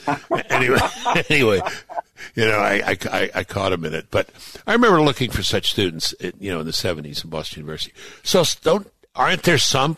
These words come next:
kids, I'm thinking of your, your Columbia survey, who, uh, who go to, because they're kind of tough-minded and independent. Where are the mavericks? Where, where's the kid who will stand up and say, "Ah, I'm not buying that. No, come on, let's be fair here"?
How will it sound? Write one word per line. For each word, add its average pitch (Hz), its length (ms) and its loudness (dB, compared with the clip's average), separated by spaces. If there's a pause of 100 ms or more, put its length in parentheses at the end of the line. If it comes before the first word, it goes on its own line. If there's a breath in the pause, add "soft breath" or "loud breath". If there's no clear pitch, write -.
(100)
kids, 123 680 -2 (220)
I'm 92 120 -10
thinking 101 280 -2
of 95 100 -4
your, 85 160 -4 (160)
your 90 200 -2
Columbia 87 540 -6
survey, 82 520 -8 (480 loud breath)
who, 98 340 -2
uh, 82 180 -2 (200)
who 104 160 -2
go 143 360 4
to, 113 160 2
because 104 360 -2
they're 101 140 0
kind 98 200 -2
of - 120 -10
tough-minded 127 640 -2
and 107 100 -10
independent. 120 760 -2 (420 soft breath)
Where 185 200 6
are 226 40 4
the 190 100 2
mavericks? 110 760 -2
Where, 127 220 -2 (400 soft breath)
where's 175 340 4
the 127 100 -4
kid 127 240 2
who 104 80 2
will 104 100 -2
stand 113 340 -2
up 104 140 -2
and - 100 -8
say, - 180 0
"Ah, 247 340 2
I'm 196 80 0
not 151 220 2
buying 95 320 -2
that. 127 280 -4
No, 185 100 -2
come 185 220 -2
on, 185 180 0
let's 151 160 -2
be 180 140 -2
fair 165 360 0
here"? 101 280 -10